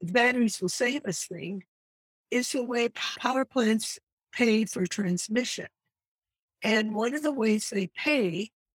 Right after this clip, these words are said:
is that the transmission costs are allocated depending on the distribution utilities' share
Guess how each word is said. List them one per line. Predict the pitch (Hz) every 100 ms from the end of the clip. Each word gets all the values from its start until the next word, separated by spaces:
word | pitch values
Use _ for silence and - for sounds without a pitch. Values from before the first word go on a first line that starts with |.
| _ _ _ _ _ _ _ _ -
is | 226 220 214 -
that | 196 185 196 _
the | 226
transmission | 208 254 226 - 247 294 - 311
costs | - 262 226 202 - -
are | 190 -
allocated | 214 277 311 - 190 160 156 165 - _ _ _ _ _ _ _ _ _ _ _ _ _
depending | 185 240 220 285 285 302 302 -
on | 214 208 208 202 185 _ _ _ _ -
the | 190 226 202 196 190 - _ _ _ _ _ _ _ _ _ _ _ _ _
distribution | 185 220 - - 302 262 330 330 330 285
utilities' | 254 - - 247 233 220 220 208 - - _ _ _ _ _
share | - - 269 254 202 160 170